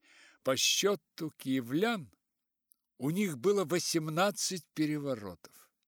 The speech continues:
Некоторые из теплушечных мемуаристов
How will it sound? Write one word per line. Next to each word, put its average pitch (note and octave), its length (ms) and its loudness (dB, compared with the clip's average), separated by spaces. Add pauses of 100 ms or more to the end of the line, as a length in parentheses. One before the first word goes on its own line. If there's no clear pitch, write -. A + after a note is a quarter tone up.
(1500)
Некоторые F3+ 1040 0 (120)
из D#3 420 -2
теплушечных E3 1400 -2
мемуаристов A#2 1120 -6